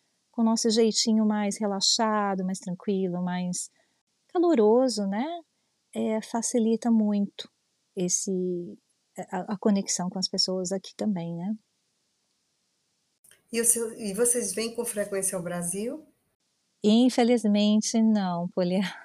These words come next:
Speaker 1: <laughs> É uma viagem. Essa parte, infelizmente, é uma desvantagem da Austrália, né? E se-, teria sido uma vantagem se a gente tivesse ido pro Canadá. É muito longe,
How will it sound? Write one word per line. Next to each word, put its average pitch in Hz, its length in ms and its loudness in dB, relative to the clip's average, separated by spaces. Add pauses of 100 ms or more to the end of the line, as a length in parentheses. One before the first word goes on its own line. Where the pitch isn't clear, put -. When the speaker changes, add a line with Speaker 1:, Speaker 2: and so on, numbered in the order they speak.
Speaker 1:
<laughs> 185 420 -8 (880)
É 196 180 2
uma 214 200 4
viagem. 220 600 2 (520)
Essa 247 400 0
parte, 262 880 0 (380)
infelizmente, 247 1300 0
é 208 160 -2
uma 226 160 0
desvantagem 240 720 -2
da 233 80 -2
Austrália, 196 800 0
né? 208 400 -4
E 214 160 -4
se-, 240 360 0
teria 254 360 2
sido 277 180 -2
uma 262 140 0
vantagem 240 300 -2
se 240 100 -6
a 240 40 -2
gente 240 340 -4
tivesse 240 420 -6
ido 240 120 -2
pro 240 140 -8
Canadá. 247 400 0 (840)
É 202 60 -2
muito 240 420 4
longe, 233 960 2